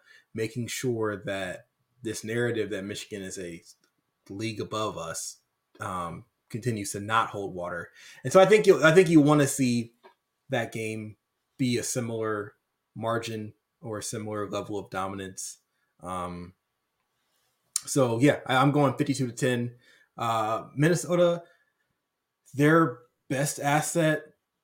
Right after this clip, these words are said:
is on offense is their running game. That's what they wanna do. Uh, again, the teams that have that M O have not been successful against us this year. Um, and it seems like their only h-,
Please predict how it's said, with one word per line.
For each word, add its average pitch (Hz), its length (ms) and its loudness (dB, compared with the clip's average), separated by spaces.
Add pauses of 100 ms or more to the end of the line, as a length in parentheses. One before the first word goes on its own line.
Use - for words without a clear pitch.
(140)
is 160 540 2
on 143 140 -2
offense 147 340 2
is 151 140 -4
their 139 160 0
running 131 260 -2
game. 143 260 -2
That's - 460 -8
what 135 160 -8
they 131 140 -4
wanna 131 240 -4
do. 135 440 -4 (320)
Uh, 120 260 -8
again, 123 320 -6
the 120 120 -6
teams 151 340 -2
that 151 100 -2
have 135 260 -2
that 127 180 -2
M 123 160 -6
O 120 200 -4
have 120 180 -8
not 110 240 -6
been 117 180 -12
successful 113 560 -12
against 123 320 -10
us 123 220 -8
this 117 260 -12
year. 120 320 -6 (460)
Um, 110 480 -8 (180)
and 104 540 -12
it - 140 -14
seems 117 320 -8
like 107 260 -10
their 107 160 -4
only 107 220 -10
h-, 107 80 -14